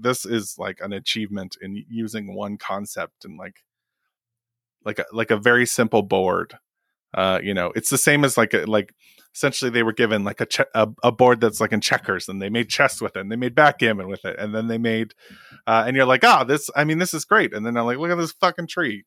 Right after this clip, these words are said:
Just go where the fruit is." And, like, all this weird stuff. And you're like, "Ah, but it's still on that chessboard." And then you're aligning it 'cause it's translucent. I mean, it was, it was, it was cool.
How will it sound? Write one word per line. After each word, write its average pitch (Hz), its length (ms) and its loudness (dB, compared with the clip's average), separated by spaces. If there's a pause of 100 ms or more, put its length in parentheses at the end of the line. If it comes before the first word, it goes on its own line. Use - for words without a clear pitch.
Just - 260 -16 (260)
go 147 120 -2
where 165 120 2
the 160 80 4
fruit 156 300 0
is." 95 320 -4 (400)
And, 131 100 0
like, 147 160 4
all 196 120 6
this 180 180 0
weird 147 320 2
stuff. - 380 4
And 117 80 -2
you're 120 100 0
like, 160 140 0
"Ah, 311 180 6
but 147 100 0
it's 135 140 -6
still 160 320 6
on 143 180 6
that 127 160 6
chessboard." 170 640 2 (460)
And 120 100 -4
then 127 80 -2
you're 127 140 4
aligning 127 520 6
it 190 220 2
'cause 110 260 -10
it's - 220 -8
translucent. 127 640 -4
I 180 60 -2
mean, 185 160 0
it 190 80 2
was, 170 280 -2
it 165 100 2
was, 170 380 -4
it 160 100 -2
was 165 180 -4
cool. 120 640 -2